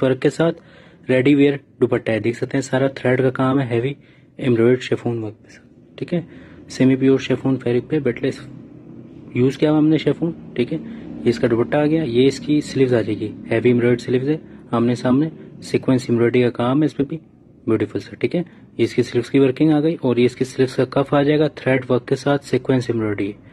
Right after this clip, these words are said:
ये देख सकते हैं सारा cutwork बॉर्डर का काम है इस पे, Beautiful सा इसका स्लीव्स का कफ, काम आ गया। ये इसका दामन आ जाएगा front का heavy embroidered cutwork के साथ sequence embroidery, Trouser silk है जो कि इसके नीचे रखा हुआ हमने,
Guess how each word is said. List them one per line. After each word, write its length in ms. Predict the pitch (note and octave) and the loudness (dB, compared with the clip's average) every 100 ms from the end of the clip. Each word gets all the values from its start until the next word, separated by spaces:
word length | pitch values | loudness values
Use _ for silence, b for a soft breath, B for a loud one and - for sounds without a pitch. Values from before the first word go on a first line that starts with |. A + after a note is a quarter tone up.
| B B B - | B B B -4
ये 100 | - | 2
देख 140 | A#2 A#2+ | 4 2
सकते 240 | - B2 | 0 -2
हैं 60 | C#3 | -2
सारा 240 | - B2+ | 0 0
cutwork 360 | B2 A2+ B2 A#2+ | 0 -4 -4 -2
बॉर्डर 240 | A2+ A2+ B2 | -2 -4 -6
का 140 | - | -8
काम 260 | A#2 A#2 C3 | -4 -2 -2
है 60 | |
इस 60 | C#3+ | -2
पे, 120 | - E3+ - - - - - | -4 -6 -8 -20 -20 -14 0
Beautiful 360 | A#2 A2+ A2+ A2 | 2 2 2 -2
सा 180 | - D#3 | -2 -6
इसका 280 | C3+ - D#3+ - - - - - - - - | -6 -8 -10 -10 -20 -20 -20 -20 -18 -16 -8
स्लीव्स 260 | - A2+ | -2 0
का 100 | A2+ | 0
कफ, 380 | G#2 - - A2 | -2 -8 -12 -10
काम 260 | - A2 G#2 | -6 -4 -4
आ 40 | |
गया। 120 | G2+ G#2+ | -2 2
ये 80 | |
इसका 200 | C3 C3 | 2 2
दामन 280 | C3+ C3 D#3 | 2 4 4
आ 80 | D#3 | 4
जाएगा 200 | D3+ D#3 | 2 2
front 280 | D#3 D#3 D3+ | 2 0 2
का 80 | E3+ | 0
heavy 260 | B2+ B2 C#3 | 0 2 2
embroidered 400 | C3+ C3+ C3+ - | 4 2 0 -4
cutwork 320 | C3+ C3 C#3 - | -4 -2 -2 0
के 80 | |
साथ 220 | C#3 D3 C#3+ | 0 0 -2
sequence 480 | - - C#3 B2 A#2 | -4 -4 -2 -2 -2
embroidery, 380 | A2+ G#2+ G#2+ G2+ B B B B - | -2 -2 -4 -6 B B B B -8
Trouser 340 | - A#2+ A#2+ C#3+ | 0 2 4 0
silk 320 | - C#3+ C#3 | 2 0 2
है 60 | D3+ | 2
जो 120 | C3 | 2
कि 80 | B2 | 0
इसके 180 | - A#2 | -2 -4
नीचे 200 | A2 C3+ | -2 -4
रखा 220 | C#3 C#3+ | -2 -2
हुआ 100 | C#3+ | 0
हमने, 220 | C#3+ D3+ | 0 -2